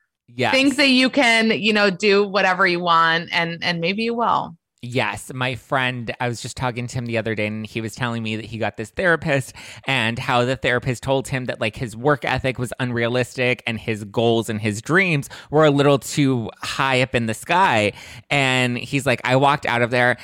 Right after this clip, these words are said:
Speaker 1: and I went straight up to the owner of the facility and I fired her." He's like, "I was <laughs> like, nobody's gonna tell me my dreams are too big." And I was like, "These are the friends that I need in my life." I was like, "I need people that are gonna fire their therapist because their therapist has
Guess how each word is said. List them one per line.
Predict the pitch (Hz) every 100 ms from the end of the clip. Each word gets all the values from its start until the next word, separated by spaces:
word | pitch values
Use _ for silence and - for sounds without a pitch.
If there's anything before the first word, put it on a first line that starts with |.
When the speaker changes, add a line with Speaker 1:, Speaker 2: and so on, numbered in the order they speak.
| - -
Speaker 1:
and | 117 107 107
I | 110
went | 117 123
straight | - - 139 143
up | 127
to | 151
the | 127 -
owner | 127 127 123 123
of | 123 120
the |
facility | 127 131 139 120 117 113 117
and | 117 110
I | 113 113 117 117
fired | - 104 92 98
her." | 101 82
He's | 92 123 113
like, | 107 -
"I | 135
was | 139 151 131
<laughs> |
like, | 123 113
nobody's | 147 143 160 151
gonna | 196
tell | 147 - 143
me |
my | 131 117
dreams | 117 123 123
are | 127
too | 117 139
big." | 120 101 87 - -
And | 185
I |
was | 190
like, | 226 185 180
"These | 277 359
are | 349
the | 359
friends | 269 240 202 208
that | 220
I | 220 233
need | 277 349
in | 320
my | 233 156
life." | 127 107 113
I | 143
was | 147
like, | 165 139
"I |
need | 160 170 214
people | 220 165 143
that | 135
are |
gonna | 131 123
fire | - 120 120
their | 117 117
therapist | 113 110 110 101
because | - 123
their | 110 110
therapist | 117 110 107 110 -
has | 101